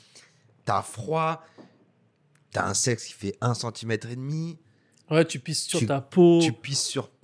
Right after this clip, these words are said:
Speaker 1: tu pisses partout parce que t'as l'impression que c'est pas chez toi. Faites
Speaker 2: Ouais,
Speaker 1: ça, vous
Speaker 2: non.
Speaker 1: aussi, n'est-ce pas ?
Speaker 2: Euh,
Speaker 1: Hein, vous aussi, hein ?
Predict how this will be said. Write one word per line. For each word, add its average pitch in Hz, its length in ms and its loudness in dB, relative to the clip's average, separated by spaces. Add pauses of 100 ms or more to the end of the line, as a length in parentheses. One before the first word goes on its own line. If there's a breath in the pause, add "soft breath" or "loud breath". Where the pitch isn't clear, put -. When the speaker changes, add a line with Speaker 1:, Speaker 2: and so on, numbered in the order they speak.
(180)
Speaker 1:
tu - 80 -14
pisses 135 140 0
partout - 340 0
parce 127 180 -4
que 123 80 -4
t'as 120 120 0
l'impression 113 260 -4
que 127 60 -10
c'est 110 100 -10
pas 98 120 -14
chez 107 180 -8
toi. 151 380 -2 (400)
Faites 113 180 -4
Speaker 2:
Ouais, 143 40 -6
Speaker 1:
ça, 220 140 4
vous 170 80 2
Speaker 2:
non. 135 60 4
Speaker 1:
aussi, 120 180 -2
n'est-ce 113 180 -6
pas ? 170 320 -4 (300)
Speaker 2:
Euh, 151 360 8
Speaker 1:
Hein, 165 60 6
vous 139 140 0
aussi, 139 280 2
hein ? 185 120 -2